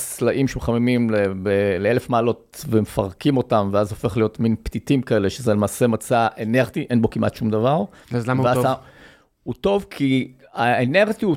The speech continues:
Speaker 1: טוב כי אתה שולט בגידול לחלוטין, כלומר, אין לך שאריות, אתה יודע אם אתה צריך ליישם כמות מסוימת של דשן, once שמת אותה, אז זה מה שצמח, מה הצמח ראה, וזה מה שהצמח ייצר, כלומר, אין הפתעות.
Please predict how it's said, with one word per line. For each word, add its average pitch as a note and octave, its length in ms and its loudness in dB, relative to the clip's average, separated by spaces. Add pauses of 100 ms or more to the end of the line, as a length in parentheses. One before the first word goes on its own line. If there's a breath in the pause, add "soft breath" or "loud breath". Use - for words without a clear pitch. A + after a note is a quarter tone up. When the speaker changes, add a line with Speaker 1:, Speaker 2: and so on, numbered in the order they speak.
Speaker 1:
טוב F#3+ 260 0
כי - 80 -12
אתה C#3 320 2
שולט C#3+ 340 0
בגידול D3+ 400 2
לחלוטין, D3 460 -2
כלומר, G#2+ 400 0
אין C#3 100 2
לך D3 200 -2
שאריות, C#3+ 680 0
אתה B2+ 480 2
יודע B2 380 2
אם B2 100 -4
אתה A#2+ 120 -6
צריך B2 320 0
ליישם C#3 480 2
כמות C3 300 -2
מסוימת C#3 280 0
של G#2 120 -4
דשן, F#3 420 0 (880 loud breath)
once C#3+ 120 2 (640)
שמת F3 280 2
אותה, F3+ 460 0
אז A#2 120 -6
זה B2+ 60 -2
מה C#3+ 80 2
שצמח, - 420 -2
מה C3 180 2
הצמח C#3 400 -2
ראה, F3 400 0
וזה C#3 160 -2
מה D3+ 100 2
שהצמח D#3 460 -4
ייצר, D#3+ 400 0
כלומר, A2+ 280 -2
אין D3 120 0
הפתעות. - 540 -4